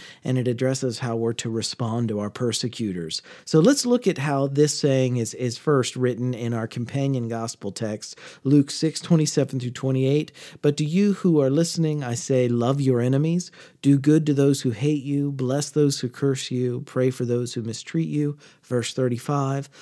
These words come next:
"But love your enemies, do good to them, and lend to them without expecting to get anything back. Then your reward will be great, and you will be children of the Most High, because he is kind to the ungrateful and the wicked." In Matthew five forty-four through forty-five,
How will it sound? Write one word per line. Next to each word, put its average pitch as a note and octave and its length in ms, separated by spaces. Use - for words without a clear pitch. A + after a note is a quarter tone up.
"But C3 140
love C3+ 420
your C3 260
enemies, A2+ 640
do D3 220
good E3+ 280
to C3 100
them, G2+ 420
and D3 160
lend F3+ 380
to G3+ 80
them F3+ 240
without F#3 320
expecting F3 580
to E3+ 60
get E3+ 280
anything E3 500
back. G2 380
Then C#3 280
your E3+ 180
reward E3 560
will D#3+ 80
be D#3+ 160
great, G#2+ 440
and A#2 180
you B2+ 100
will C3+ 120
be B2+ 140
children E3 560
of D3+ 100
the D#3 100
Most D3 340
High, A2+ 280
because A2 380
he C3+ 160
is B2 180
kind C3 460
to C3 80
the A2+ 220
ungrateful B2 880
and G#2 240
the G2+ 60
wicked." F#2 500
In B2 140
Matthew C3+ 320
five D#3+ 420
forty-four D#3+ 560
through C#3 140
forty-five, B2+ 800